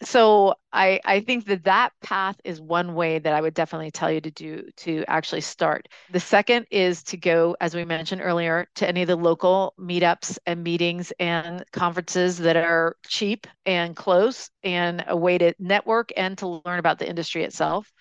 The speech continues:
And the third is to, like, you know, start following people, following podcasts like this one,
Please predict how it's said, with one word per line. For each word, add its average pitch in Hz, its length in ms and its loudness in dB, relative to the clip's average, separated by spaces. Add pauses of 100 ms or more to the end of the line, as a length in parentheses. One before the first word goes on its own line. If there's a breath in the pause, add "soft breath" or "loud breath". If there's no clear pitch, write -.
(220 soft breath)
And 185 240 4
the 190 60 4
third 285 300 4
is 359 160 2
to, 311 320 -4
like, 254 260 0
you 269 60 -4
know, 233 100 -2
start 240 300 -2
following 202 340 0
people, 202 680 -2
following 180 340 0
podcasts - 520 -4
like 180 200 0
this 185 200 -2
one, 185 280 -4